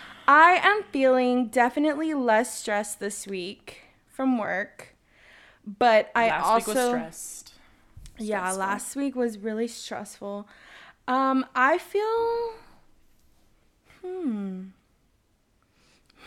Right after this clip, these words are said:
Speaker 1: hmm. I don't like this. <laughs>
Speaker 2: How are you feeling?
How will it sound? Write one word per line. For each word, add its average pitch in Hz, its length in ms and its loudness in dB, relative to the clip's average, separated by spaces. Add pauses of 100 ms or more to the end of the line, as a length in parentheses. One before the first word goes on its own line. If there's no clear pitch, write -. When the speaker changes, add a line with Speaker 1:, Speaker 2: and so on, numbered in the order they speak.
(200)
Speaker 1:
hmm. 262 640 -6 (800)
I 277 80 -6
don't 294 120 -4
like 247 200 -6
this. - 560 -10
<laughs> - 0 - (2000)
Speaker 2:
How 208 200 -6
are 269 100 0
you 339 160 -6
feeling? 208 800 -8